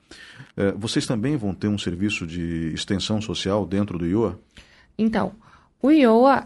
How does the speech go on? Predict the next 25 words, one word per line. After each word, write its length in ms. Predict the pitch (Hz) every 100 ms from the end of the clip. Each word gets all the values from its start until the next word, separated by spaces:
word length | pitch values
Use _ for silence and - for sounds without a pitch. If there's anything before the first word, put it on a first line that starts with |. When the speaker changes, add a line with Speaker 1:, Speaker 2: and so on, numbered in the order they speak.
| -
Speaker 2:
é 160 | 202
uma 280 | 202 233 233
escola, 560 | 285 - - 247 240 285
uma 160 | 240
instituição 840 | 220 - 214 - 220 220 208 208 254
de 80 | 226
pós-graduação, 880 | 220 196 196 208 202 202 220 220
né, 140 | 285 220
um 100 | 208
instituto 640 | 202 - 214 - 302 220
de 100 | 180
pós-graduação, 920 | - 196 196 214 208 240 - 233 294 _ - - _ _
e 460 | 226 240 294 339 - _ _ _ _ _ _ _ _ _ - -
nós 280 | 226 262 262
não 140 | 277
temos 240 | 285 330 370
o 40 |
objetivo 440 | 262 254 - 254
de 80 | 220
lucrar 500 | 247 254 254 202 196
no 60 | 220
atendimento 480 | 233 233 226 226 220
com 80 | 233
o 40 |
paciente, 640 | 247 247 269 214 180 -